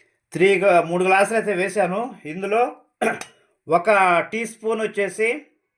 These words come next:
మిరియాలు, ఒక స్పూన్ జీలకర్ర అండి, కచ్చాపచ్చా బాగా అట్లా నేను రోట్లో దంచుకున్నాను. అలాగే కొద్దిగా అల్లం ముక్క అండి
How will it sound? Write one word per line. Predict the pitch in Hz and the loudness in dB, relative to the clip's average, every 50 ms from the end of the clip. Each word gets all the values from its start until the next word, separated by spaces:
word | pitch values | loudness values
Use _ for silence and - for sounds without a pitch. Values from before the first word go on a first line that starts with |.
| _ _ _ _ _ _ _ _ - 135 156 | _ _ _ _ _ _ _ _ -10 -6 -4
మిరియాలు, | 185 208 226 226 214 226 240 240 226 220 | -2 0 2 2 2 4 2 2 2 0
ఒక | 175 175 175 - | -2 -4 -8 -14
స్పూన్ | - - 202 214 214 196 160 | -10 -6 -4 -4 -4 -4 -4
జీలకర్ర | 180 202 208 202 214 208 190 | -4 -4 -4 -2 -2 -2 -2
అండి, | 175 175 185 180 180 | -2 -4 -6 -4 -4
కచ్చాపచ్చా | 202 196 196 214 226 202 196 208 208 202 185 156 175 | -4 -4 -4 -4 -4 -4 -4 -4 -4 -4 -4 -2 -2
బాగా | 185 185 175 180 | -2 -2 -4 -6
అట్లా | - 180 170 156 131 113 - - _ _ _ _ _ _ 139 | -6 -4 -4 -2 -4 -4 -8 -14 _ _ _ _ _ _ -6
నేను | 147 165 175 170 160 151 147 143 143 | -4 -4 -2 -2 -4 -4 -4 -2 -2
రోట్లో | 180 202 196 196 185 165 | -2 -2 -2 -2 -4 -4
దంచుకున్నాను. | 175 175 175 - - 202 185 165 151 156 170 196 214 - - _ _ _ _ _ _ _ _ _ _ _ - 120 | -4 -6 -6 -10 -10 -6 -4 -4 -4 -4 -6 -10 -12 -14 -20 _ _ _ _ _ _ _ _ _ _ _ -10 -8
అలాగే | 143 170 185 180 165 202 214 226 220 - _ _ _ _ _ _ _ _ _ _ _ _ _ _ - | -4 -2 -2 -2 -2 -2 -4 -4 -6 -10 _ _ _ _ _ _ _ _ _ _ _ _ _ _ -4
కొద్దిగా | 180 190 175 208 196 202 185 175 | -4 -2 0 2 4 4 4 4
అల్లం | 175 185 202 208 208 | 4 2 2 2 0
ముక్క | 190 - - - 185 | -4 -10 -8 -8 -8
అండి | 175 175 190 202 | -6 -4 -4 -4